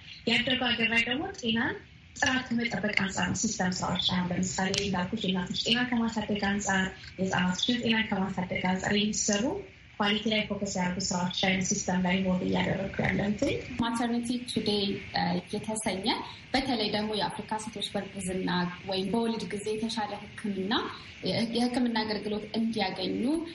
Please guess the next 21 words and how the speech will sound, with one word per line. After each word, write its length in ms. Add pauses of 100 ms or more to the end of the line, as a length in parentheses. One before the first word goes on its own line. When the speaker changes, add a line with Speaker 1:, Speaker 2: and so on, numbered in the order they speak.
(160)
Speaker 2:
እ፣ 240
የሚያደርግ 640
ተቋምም 500 (200)
መስራች 540
ነሽ። 220 (320)
Speaker 1:
በጣም 300
ኢትዮጵያ 300
ውስጥ 180 (280)
በጣም 280
ገጠር 400
ተደራሽነት 600
የሌለው 400
ውሃ፣ 160 (120)
መብራት፣ 500
ስልክ 280
የሌለበት 560
ቦታ፣ 200 (600)
እ፣ 80 (180)
እናቶችን 480
አዋልጃለሁ። 640 (260)
በዛ 180